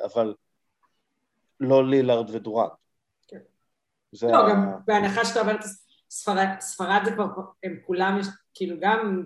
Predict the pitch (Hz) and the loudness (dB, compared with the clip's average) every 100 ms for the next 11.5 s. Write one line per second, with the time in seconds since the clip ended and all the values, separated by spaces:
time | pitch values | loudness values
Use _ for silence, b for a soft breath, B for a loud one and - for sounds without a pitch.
0 | - - 190 180 - - 160 151 185 185 | -10 -20 -12 -12 -12 -12 -12 -4 -4 -4
1 | 175 165 175 160 151 170 165 185 175 165 | -6 -6 -6 -6 -10 -16 -16 -12 -10 -6
2 | 170 180 156 151 143 190 170 151 - - | -6 -6 -8 -12 -4 -2 -2 -8 -14 -20
3 | _ _ _ - 160 175 160 180 175 175 | _ _ _ -14 -10 -10 -8 -8 -6 -6
4 | 170 156 175 170 180 156 - - _ 151 | -6 -6 -6 -6 -10 -12 -18 -20 _ _
5 | _ _ - _ _ 170 156 170 - 208 | _ _ -20 _ _ -14 -12 -14 -10 -8
6 | 196 - 196 196 - 185 160 156 160 156 | -8 -4 -2 -2 -2 -4 -6 -10 -12 -12
7 | - 220 202 156 151 147 135 _ _ _ | -4 0 0 0 -6 -10 -12 _ _ _
8 | _ _ _ _ _ _ - 190 196 185 | _ _ _ _ _ _ -8 -6 -4 -4
9 | 143 180 196 190 - 147 175 180 160 - | -6 -6 -8 -10 -14 -6 -4 -4 -8 -20
10 | _ _ 143 151 143 135 _ _ _ - | _ _ -14 -14 -16 -20 _ _ _ -20
11 | 147 139 _ - | -20 -20 _ -16